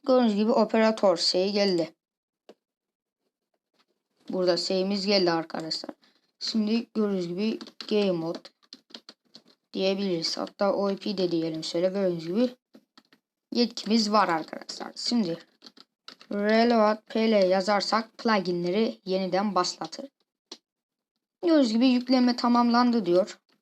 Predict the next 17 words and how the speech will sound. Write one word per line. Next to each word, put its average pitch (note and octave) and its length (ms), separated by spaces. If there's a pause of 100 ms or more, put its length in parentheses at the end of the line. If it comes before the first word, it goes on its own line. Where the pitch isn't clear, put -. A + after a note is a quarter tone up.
(520)
P A#3 240
L A#3 200
yazınca A3 440
World G#3 360
Guard G3+ 340
yeşille F#3 520
yazılıyor. E3 560
Eğer A3+ 240
kırmızıyla G3+ 560
yazılırsa G3 640 (800)
hata G#3 840
vermiştir E3 680
demek. E3 440
Konsola G#3 500
bakmayı G3 320
unutmayın E3+ 440
falan. E3 380